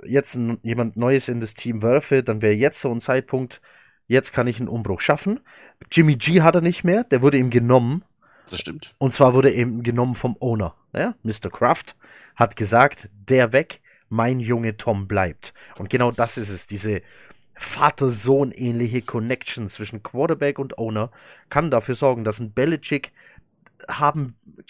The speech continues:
Speaker 1: mag, was er will. Das ist einem Kraft egal, der will Tom Brady.
Speaker 2: Hm.
Speaker 1: Und leider sehe ich das,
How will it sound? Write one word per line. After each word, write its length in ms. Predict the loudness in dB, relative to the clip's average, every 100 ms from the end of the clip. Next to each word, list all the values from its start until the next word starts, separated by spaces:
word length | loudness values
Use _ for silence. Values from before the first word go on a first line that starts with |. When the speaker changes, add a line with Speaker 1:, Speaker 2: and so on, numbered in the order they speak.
| -20
Speaker 1:
mag, 460 | _ -10 -2 -2 -2 -6
was 180 | -4
er 140 | -2 0
will. 300 | 0 -2 -6 _
Das 240 | -12 -10 -10 -14 -20 -20 -20
ist 300 | -12 -6 -4
einem 220 | -2 -4
Kraft 420 | -2 -2 -2 -6 -8
egal, 440 | -6 -4 -4 -2
der 200 | 0 0
will 100 | 0
Tom 220 | -4 -6
Brady. 380 | -4 -6 -6 -14 _ _ _ _ _ _ _ _ _ _ _ _ _ -8
Speaker 2:
Hm. 220 | -6 -6 -4
Speaker 1:
Und 120 | 2
leider 240 | 4 4
sehe 140 | 0 -4
ich 120 | -2
das, 380 | -2 -2 -4